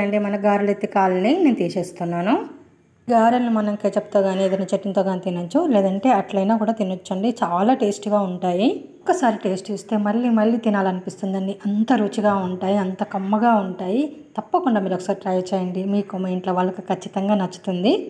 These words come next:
అలాగే జొన్న రొట్టెలు ఎలా చేయాలనేది మన పక్క విలేజ్ స్టైల్లో చూపించానండి, రెండు రకాల పద్ధతిలో, ఈజీ మెథడ్లో. నేను డిస్క్రిప్షన్లో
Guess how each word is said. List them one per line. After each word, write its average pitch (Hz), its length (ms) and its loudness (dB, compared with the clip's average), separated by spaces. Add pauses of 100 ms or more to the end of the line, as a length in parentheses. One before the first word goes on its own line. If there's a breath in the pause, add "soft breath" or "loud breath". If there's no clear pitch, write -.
(240)
అలాగే 214 260 2 (100)
జొన్న 240 240 4
రొట్టెలు 269 260 2
ఎలా 214 120 4 (100)
చేయాలనేది 190 600 2
మన 214 80 2 (100)
పక్క 277 300 0
విలేజ్ 202 260 2
స్టైల్లో 196 360 2
చూపించానండి, 190 720 0
రెండు 202 240 2
రకాల 190 240 0 (100)
పద్ధతిలో, 180 420 2 (200)
ఈజీ 220 240 2
మెథడ్లో. 190 420 2 (400 loud breath)
నేను 220 200 4
డిస్క్రిప్షన్లో 208 500 -2